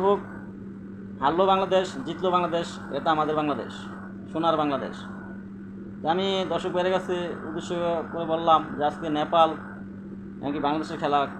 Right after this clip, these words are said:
কত রান হতে পারে, এমনকি কে জিতবে, এটা কমেন্ট বক্সে জানিয়ে দেওয়ার জন্য। ওকে দর্শক ভাইয়েরা, সবাই ভালো থাকেন, সুস্থ থাকেন। ওইদিকে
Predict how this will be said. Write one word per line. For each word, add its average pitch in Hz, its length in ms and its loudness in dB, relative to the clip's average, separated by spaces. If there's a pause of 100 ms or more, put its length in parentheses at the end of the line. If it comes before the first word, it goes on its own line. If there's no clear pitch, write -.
(140)
কত 160 120 4 (100)
রান 180 160 4
হতে 147 240 -4
পারে, 156 180 4 (360)
এমনকি 147 280 -2
কে 170 80 0 (120)
জিতবে, 147 380 0
এটা 139 160 0
কমেন্ট 143 260 0
বক্সে 175 260 0 (680)
জানিয়ে 143 260 2
দেওয়ার 143 260 4
জন্য। 123 160 -4 (800)
ওকে 170 160 2
দর্শক 196 300 2
ভাইয়েরা, 196 240 6 (280)
সবাই 165 240 2
ভালো 156 200 4
থাকেন, 185 240 4 (140)
সুস্থ 170 180 -6 (120)
থাকেন। 170 240 2 (680)
ওইদিকে 160 260 -2